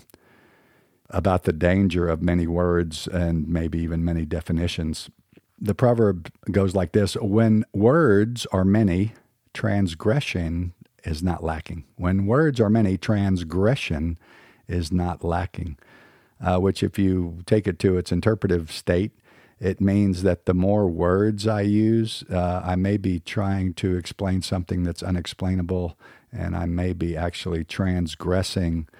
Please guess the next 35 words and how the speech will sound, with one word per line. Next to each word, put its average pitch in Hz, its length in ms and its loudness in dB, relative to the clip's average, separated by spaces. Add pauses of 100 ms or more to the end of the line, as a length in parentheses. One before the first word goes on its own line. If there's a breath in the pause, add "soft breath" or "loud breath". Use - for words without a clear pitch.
(280 loud breath)
either 87 420 -2
a 85 180 -2
moral 95 920 2
or 90 180 0
civil 87 520 -2
law 85 500 0 (360 loud breath)
by 80 140 -6
just 82 300 -6
keeping 87 520 -2 (480)
the 82 140 -2
<laughs> - 0 -
words 98 540 0
coming 90 340 2
out 90 140 -4
of 82 100 -6
my 85 140 -4
mouth. 87 440 -4 (100)
Uh, 92 120 -6
the 98 140 -2
same 247 260 4
is 226 140 2
true, 202 280 2
I 123 60 2
think, 117 280 2
these 98 180 2
days 98 480 2 (320 loud breath)
when 95 160 0
it 90 100 -2
comes 107 260 2
to 95 80 -2
some 101 200 2
of 87 100 0
our 87 140 0
definitions. 90 840 0 (640 loud breath)
Uh, 87 280 0